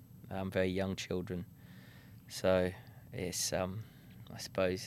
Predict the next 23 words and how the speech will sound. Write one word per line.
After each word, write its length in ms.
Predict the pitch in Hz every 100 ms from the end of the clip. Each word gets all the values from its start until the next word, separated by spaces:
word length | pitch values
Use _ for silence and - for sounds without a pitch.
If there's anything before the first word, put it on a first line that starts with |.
| -
he'd 200 | 92 92
done 220 | - 95 92
what 100 | -
he 60 | 95
needed, 340 | 92 92 107
what 120 | 92
he 60 | 85
thought 260 | - 98 80
was 120 | 92
best, 360 | - 95 - -
but, 180 | - 92
um, 260 | 95 95 95 - -
it 140 | 104
kept 220 | - 117 110
me 380 | 107 101 101 -
in 180 | 107 104
line 380 | 107 107 104 104
to 120 | -
a 40 |
certain 300 | 98 - 98 90
extent. 480 | - - 107 87 -
But 200 | 95 85
also, 560 | 101 101 - 98 92